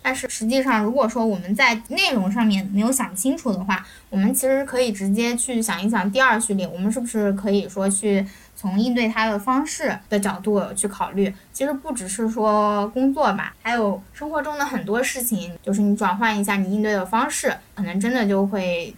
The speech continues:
更有解一些，而不是陷入一个无解的状态。就拿昨天爬山这个事情啊，我朋友就说，就是如果情侣来爬山的话，其实还充满了考验。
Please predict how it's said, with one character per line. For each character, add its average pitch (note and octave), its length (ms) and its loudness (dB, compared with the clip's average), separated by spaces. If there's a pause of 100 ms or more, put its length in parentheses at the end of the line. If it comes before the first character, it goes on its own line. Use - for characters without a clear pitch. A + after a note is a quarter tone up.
(160)
更 B3+ 100 2
有 G3+ 200 4
解 G3 320 0
一 F#3 80 -10
些， F#3+ 140 -2
而 F#3 180 2
不 G#3 100 -2
是 G#3 140 -2
陷 G3+ 200 0
入 G3 140 2
一 F#3 120 -4
个 F3+ 300 0 (200)
无 G#3 140 2
解 G#3+ 200 4
的 E3 100 -4
状 E3+ 260 -6
态。 F3+ 340 -10
就 C#4+ 120 -2
拿 A#3+ 180 4
昨 G3+ 160 -2
天 G#3+ 680 -2
爬 - 140 -6
山 B3 260 2
这 B3 100 2
个 G3 200 2
事 G3+ 160 -4
情 G3 160 -4
啊， F3 320 -6 (200)
我 G#3+ 200 0
朋 A#3+ 160 0
友 D4+ 80 2
就 E4+ 140 -4
说， E4 260 -4 (260)
就 A3+ 100 -2
是 A#3+ 80 2
如 A3 100 0
果 C4 120 6
情 G3+ 240 0
侣 A#3+ 120 4
来 F3 180 -2
爬 F3 160 -4
山 G3 180 0
的 G3 80 2
话， F3+ 160 0
其 F#3+ 200 -6
实 G3 80 0
还 F3+ 400 -2
充 A#3+ 220 -2
满 F#3+ 160 4
了 F#3+ 160 -4
考 F3+ 140 -4
验。 F#3+ 220 -2